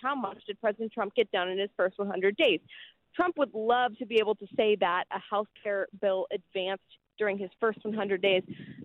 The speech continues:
That's something they're obviously interested in doing, but not at the expense of a good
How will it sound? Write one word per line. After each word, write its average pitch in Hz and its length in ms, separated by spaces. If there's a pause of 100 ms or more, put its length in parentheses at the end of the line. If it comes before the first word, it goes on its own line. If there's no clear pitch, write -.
(120)
That's 233 260
something 233 280
they're 202 160
obviously 196 560
interested 262 580
in 226 140
doing, 220 280
but 202 100
not 220 220
at 277 160
the 240 120
expense 208 480
of 196 100
a 196 80
good 214 320